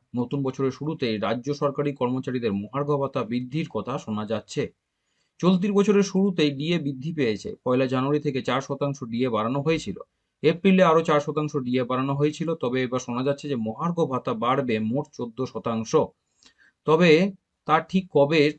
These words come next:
সেটা কিন্তু এখনো জানা যায়নি। এবার অনেকেই মনে করছেন, মনে আশা তৈরি হয়েছে যে দু হাজার পঁচিশ সালের শুরুতে মহার্ঘ ভাতা বাড়তে পারে রাজ্য সরকারি কর্মচারীদের। আপাতত তারা ষষ্ঠ বেতন কমিশনের আওতায় চোদ্দ শতাংশ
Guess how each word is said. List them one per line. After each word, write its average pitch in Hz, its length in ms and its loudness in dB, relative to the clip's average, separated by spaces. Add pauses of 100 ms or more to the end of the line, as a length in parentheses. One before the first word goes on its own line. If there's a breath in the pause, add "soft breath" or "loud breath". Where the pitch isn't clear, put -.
(200)
সেটা 143 240 0
কিন্তু 151 240 -2
এখনো 131 280 0
জানা 165 240 0
যায়নি। 110 260 -2 (560 soft breath)
এবার 156 180 6
অনেকেই 202 340 6
মনে 190 220 6
করছেন, 185 420 4 (160)
মনে 143 220 2
আশা 143 200 0
তৈরি 156 280 2
হয়েছে 160 260 0
যে 151 80 0
দু 135 160 -2
হাজার 151 300 2
পঁচিশ 175 440 -2
সালের 156 280 2
শুরুতে 151 420 -4
মহার্ঘ 127 420 0
ভাতা 131 260 0
বাড়তে 127 340 -2
পারে 131 200 -2
রাজ্য 113 320 -2
সরকারি 120 340 -2
কর্মচারীদের। 101 640 -6 (440)
আপাতত 175 440 4
তারা 160 180 4
ষষ্ঠ 160 340 -2
বেতন 165 300 2
কমিশনের 147 500 -2
আওতায় 131 320 0
চোদ্দ 123 300 -6
শতাংশ 143 400 -2